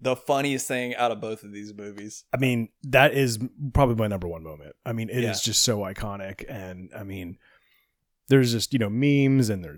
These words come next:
Speaker 2: people have made lapel pins and t-shirts and hats, and it's, it's just incredible.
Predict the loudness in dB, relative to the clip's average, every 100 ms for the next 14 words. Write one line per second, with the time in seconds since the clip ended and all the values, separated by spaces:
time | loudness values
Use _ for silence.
0 | -2 0 0 -2 -4 -6 -2 4 6 6
1 | 4 0 0 -2 -6 -6 0 0 0 -4
2 | -4 -4 -4 0 0 -2 -8 -10 -8 -6
3 | -6 -6 -6 -4 -2 -2 -4 -8 _ -8
4 | -4 -6 -6 -12 -20